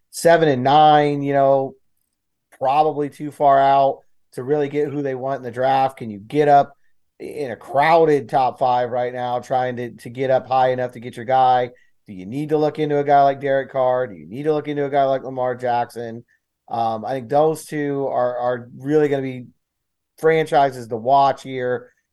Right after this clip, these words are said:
in, in the next couple of weeks, because I don't know if desperation is the right word, uh, but they're both very motivated to bring in a quarterback, solve really long-term holes there for both franchises.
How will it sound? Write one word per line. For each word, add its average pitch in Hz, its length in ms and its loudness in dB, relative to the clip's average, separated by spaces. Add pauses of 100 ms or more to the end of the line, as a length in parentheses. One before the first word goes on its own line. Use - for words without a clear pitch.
in, 120 100 -6
in 123 240 -6
the 123 80 -8
next 139 300 0
couple 123 260 -2
of 113 60 -6
weeks, 135 240 -6
because 120 640 0 (500)
I - 60 -2
don't 311 100 2
know 233 100 8
if 175 60 0
desperation 185 800 2
is 160 180 -6
the 170 80 -2
right 165 240 4
word, 156 480 2 (400)
uh, 127 260 2
but 147 240 -8
they're 156 160 2
both 160 460 2
very 160 400 0
motivated 113 960 -6 (360)
to 147 120 0
bring 151 300 2
in 143 100 -2
a 131 60 -6
quarterback, 131 680 0 (260)
solve 147 640 -2 (160)
really 151 220 -6
long-term 135 520 0
holes 131 300 0
there 113 180 -6
for 117 120 -14
both 110 220 -6
franchises. 92 720 -10